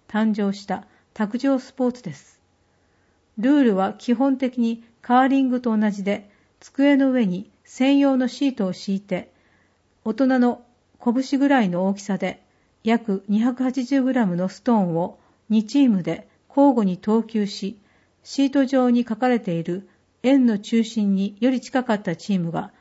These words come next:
得点を得ることができます。カーレットの魅力は、簡単なルールと使いやすい道具で、さらには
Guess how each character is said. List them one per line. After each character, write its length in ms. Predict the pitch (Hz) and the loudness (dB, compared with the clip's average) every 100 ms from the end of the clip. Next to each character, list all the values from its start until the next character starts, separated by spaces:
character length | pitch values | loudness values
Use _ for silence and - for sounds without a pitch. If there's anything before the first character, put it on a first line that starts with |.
| _ _ | _ _
得 240 | 226 208 | -6 -6
点 220 | - 269 269 | -2 0 2
を 40 | |
得 120 | 262 | 0
る 60 | 247 | -2
こ 100 | 190 | -4
と 80 | 208 | -4
が 100 | 220 | -4
で 120 | 185 | -4
き 120 | - | -6
ま 120 | 156 | -12
す。 240 | 139 _ _ _ _ _ _ _ _ _ _ _ | -14 _ _ _ _ _ _ _ _ _ _ _
カ 180 | 277 | 2
ー 60 | 285 | 4
レ 80 | 269 | 2
ッ 40 | |
ト 140 | 262 202 | 0 -2
の 100 | 185 | -2
魅 100 | 180 | -2
力 280 | 208 208 | -6 -4
は、 220 | 190 196 - _ _ _ _ _ | -6 -6 -10 _ _ _ _ _
簡 260 | 262 285 | 0 2
単 240 | 285 269 262 | 2 0 0
な 140 | 254 | -2
ル 160 | 240 240 | 0 0
ー 40 | |
ル 120 | 190 | -2
と 280 | 170 170 - _ _ _ | -4 -6 -8 _ _ _
使 300 | - 277 269 | -6 0 2
い 60 | |
や 120 | 269 262 | 2 -2
す 160 | - | -2
い 80 | 254 | -4
道 220 | 202 196 | -2 -2
具 120 | 180 | -4
で、 220 | 165 147 - _ _ _ | -8 -12 -14 _ _ _
さ 180 | - 269 | -6 0
ら 100 | 262 | 2
に 140 | 208 | 2
は 240 | 170 180 | -2 -4